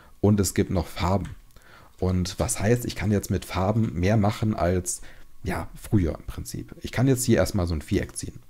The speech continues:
Aber ich ziehe nicht nur ein Viereck, ich ziehe zwei, drei, vier, fünf, sechs, sieben Vierecke.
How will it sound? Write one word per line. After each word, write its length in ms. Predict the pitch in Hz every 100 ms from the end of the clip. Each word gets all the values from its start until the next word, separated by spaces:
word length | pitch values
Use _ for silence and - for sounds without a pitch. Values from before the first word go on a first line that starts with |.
| - - -
Aber 140 | 127
ich 100 | 123
ziehe 140 | 131
nicht 80 | 117
nur 100 | 107
ein 140 | - -
Viereck, 200 | - -
ich 120 | -
ziehe 280 | 92 85 80
zwei, 340 | - 120 117
drei, 340 | 117 101 101 98
vier, 380 | - 95 95
fünf, 400 | 87 82 87 80
sechs, 480 | - 82 - - -
sieben 240 | 143 165 131
Vierecke. 340 | - -